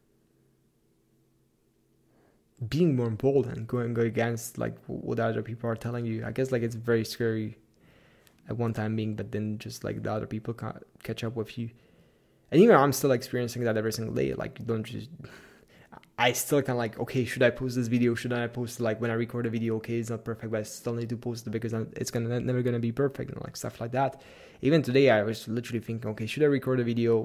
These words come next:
But then I decided just, "Okay, I'm gonna opt for a video only op-, uh, audio only, only option for the podcast." And I'm like, just, "Okay."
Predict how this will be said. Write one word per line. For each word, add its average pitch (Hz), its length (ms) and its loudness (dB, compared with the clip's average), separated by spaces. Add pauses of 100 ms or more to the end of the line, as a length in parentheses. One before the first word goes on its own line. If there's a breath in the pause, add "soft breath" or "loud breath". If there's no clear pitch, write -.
But - 180 -8
then 113 140 -2
I 104 100 -4
decided 110 360 -6
just, - 280 -10
"Okay, - 260 -8
I'm 113 80 -4
gonna 113 200 -4
opt - 180 -6
for 110 320 -2 (400 loud breath)
a 127 40 -6
video 131 300 6
only 123 160 2
op-, 117 240 -2
uh, 117 240 0 (100)
audio 135 300 8
only, 120 160 2 (100)
only 120 280 2
option 113 340 -2
for 117 160 -4
the 113 80 -2
podcast." 110 520 -6
And 120 120 -4
I'm 127 80 0
like, 120 200 0
just, 117 180 -4
"Okay." 117 460 -4